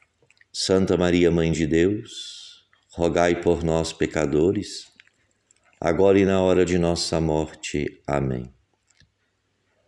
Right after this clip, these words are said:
Glória ao Padre, e ao Filho, e ao Espírito Santo, como era no princípio, agora e sempre, e por todos os séculos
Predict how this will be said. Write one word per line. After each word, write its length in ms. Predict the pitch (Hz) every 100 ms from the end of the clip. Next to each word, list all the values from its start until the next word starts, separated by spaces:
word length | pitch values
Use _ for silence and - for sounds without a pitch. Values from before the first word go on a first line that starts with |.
| _ _ _ _ _
Glória 520 | 82 85 90 90 87 85
ao 160 | 82
Padre, 560 | 85 87 87 87 82 85
e 80 | 82
ao 180 | 82
Filho, 840 | 82 - 90 104 110 87 80 73 - _ -
e 140 | 87
ao 180 | 82 82
Espírito 640 | 80 - - 82 78 78
Santo, 720 | - - 78 82 110 - - - _ _ _ _ _ _ _ _ _ _ _ _ _ _
como 320 | - 98 98 95
era 220 | 95 98
no 120 | 95
princípio, 840 | 92 95 - - 117 135 - 80 -
agora 340 | 80 78 80
e 80 | 78
sempre, 840 | 76 - 78 87 104 - 123 131 _ _ _ _ _ _ _ _
e 80 | 90
por 360 | 87 90 85 -
todos 760 | 90 98 113 120 101 90 71
os 240 | 82 80 -
séculos 1000 | 85 92 92 - 98 92 90 - -